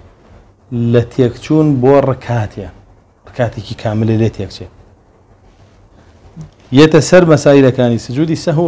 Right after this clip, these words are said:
ڕوکنێکە لە بیرچێ. ڕوکنێکە لە بیرچێ. زیادە بکەی کێشەمان نییە، هەر سوژدەی سەهوە بێ. بەڵام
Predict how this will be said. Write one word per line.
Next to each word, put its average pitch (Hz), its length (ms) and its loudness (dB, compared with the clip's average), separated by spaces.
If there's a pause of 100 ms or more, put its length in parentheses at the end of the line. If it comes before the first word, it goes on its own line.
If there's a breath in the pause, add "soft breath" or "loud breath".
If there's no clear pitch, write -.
ڕوکنێکە 127 500 -2
لە 95 120 -4
بیرچێ. 90 320 -8 (1800)
ڕوکنێکە 110 480 -4
لە 117 120 0
بیرچێ. 90 320 -8 (540)
زیادە 135 380 6
بکەی 208 240 2 (140)
کێشەمان 143 540 -2
نییە، 98 140 -6
هەر 127 140 -6
سوژدەی 127 340 -6
سەهوە 90 280 -10
بێ. 90 80 -18 (1200 soft breath)
بەڵام 156 280 6